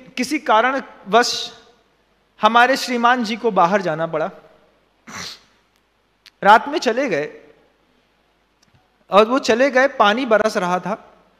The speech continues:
मुझे बहुत याद आ रही थी अपने पति की। मैं सोच रही थी कि दस बजे तक आ जाएंगे, ग्यारह तक आ जाएंगे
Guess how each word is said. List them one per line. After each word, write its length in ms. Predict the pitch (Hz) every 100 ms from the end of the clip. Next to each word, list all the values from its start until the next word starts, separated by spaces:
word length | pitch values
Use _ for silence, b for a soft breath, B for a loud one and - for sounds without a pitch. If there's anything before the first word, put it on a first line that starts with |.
| _ _ _ _ -
मुझे 520 | 208 220 269 220 - - - -
बहुत 500 | 160 185 214 254 -
याद 260 | 170 175 170
आ 120 | 156
रही 160 | 165
थी 220 | 170 196 175
अपने 280 | - 165 170 _ _ _ _ _ _ _ _ _ _
पति 260 | 165 160 165
की। 340 | 139 131 - _ _ _ _ _ _ b b b b 175
मैं 100 | 202
सोच 280 | 220 220
रही 140 | 254 262
थी 120 | 247
कि 140 | 247
दस 220 | 196 208 220
बजे 200 | 226 226
तक 160 | 233 196
आ 100 | 180
जाएंगे, 320 | 190 196 208
ग्यारह 420 | 180 170 196 190
तक 80 | 170
आ 80 | 156
जाएंगे 460 | 170 196 147 117